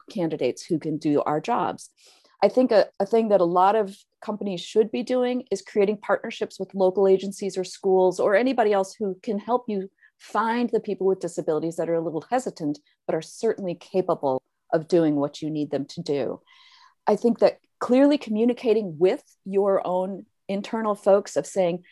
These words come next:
"This is why we're employing people with disabilities. We're doing it for the business benefits, not to just look like we're great on the P R side of things 'cause we're hiring people with disabilities."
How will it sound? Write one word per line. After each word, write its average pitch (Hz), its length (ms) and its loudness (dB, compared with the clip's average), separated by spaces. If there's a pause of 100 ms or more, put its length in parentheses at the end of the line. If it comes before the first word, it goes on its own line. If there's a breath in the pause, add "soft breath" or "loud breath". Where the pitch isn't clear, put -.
(100)
"This 285 140 2
is 240 120 2
why 151 320 4
we're 202 140 2
employing 202 380 -4
people 190 260 -4
with 185 120 0
disabilities. 196 540 -2
We're 180 120 2
doing 180 400 2
it 208 120 -4 (100)
for 196 120 0
the 170 100 0
business 165 440 -2
benefits, 226 520 -6 (340 soft breath)
not 165 380 -2
to 196 120 -8
just 185 240 -2
look 160 240 -2
like 165 220 -4
we're 160 80 -2
great 147 440 -2 (140)
on 147 280 -2
the 135 280 -4 (240)
P 202 200 0
R 170 280 2
side 208 320 0
of 214 120 -2
things 208 280 -6
'cause 196 160 -2
we're 202 120 0
hiring 196 240 0
people 214 220 -4
with 214 120 2
disabilities." 208 680 -2